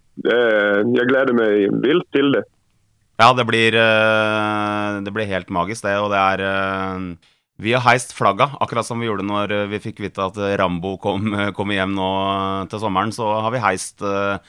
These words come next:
Speaker 2: både Runa-flagget og det norske og det svenske flagget her oppe på Haukerøy, da.
Speaker 1: Helt nydelig. Det er fint at ni jämför med, eller gjør samme sak med Rambo. Det er jo en klassesignering ni har gjort der med Rambo,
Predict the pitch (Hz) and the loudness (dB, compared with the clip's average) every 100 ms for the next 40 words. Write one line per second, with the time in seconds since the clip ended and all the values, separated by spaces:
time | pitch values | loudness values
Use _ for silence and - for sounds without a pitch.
0 | - - 110 117 135 143 101 95 123 110 | -20 -12 -4 0 2 2 2 0 2 2
1 | 110 151 135 120 139 156 - - - 151 | 2 -2 -2 0 -2 -2 -6 -6 -2 0
2 | 196 - 240 214 123 98 - 226 - _ | 2 0 2 2 2 -2 -4 -6 -8 _
3 | _ - 131 113 117 117 107 107 104 98 | _ -4 0 0 0 -2 0 0 0 0
4 | 101 98 - 104 104 95 90 90 85 _ | 0 -2 -4 -2 -2 -4 -6 -4 -6 _
5 | _ _ _ _ _ - - - - - | _ _ _ _ _ -12 -10 -10 -14 -18
6 | - - - - - 123 127 123 135 120 | -16 -16 -16 -4 -2 2 2 4 4 2
7 | 117 120 135 123 120 117 143 131 127 120 | 2 2 2 4 2 2 0 2 2 4
8 | 120 135 131 131 127 117 120 123 127 123 | 4 2 0 2 2 2 2 2 2 2
9 | 120 127 - 131 135 139 131 127 117 131 | 2 0 0 0 2 0 0 0 2 2
10 | 139 110 113 113 123 120 120 - 120 - | 2 2 2 4 4 4 2 0 -2 -2
11 | 131 127 123 120 117 107 110 110 110 117 | -2 0 2 4 4 2 2 4 4 2
12 | - 123 120 107 101 101 104 110 120 110 | 2 2 2 2 2 2 2 2 2 2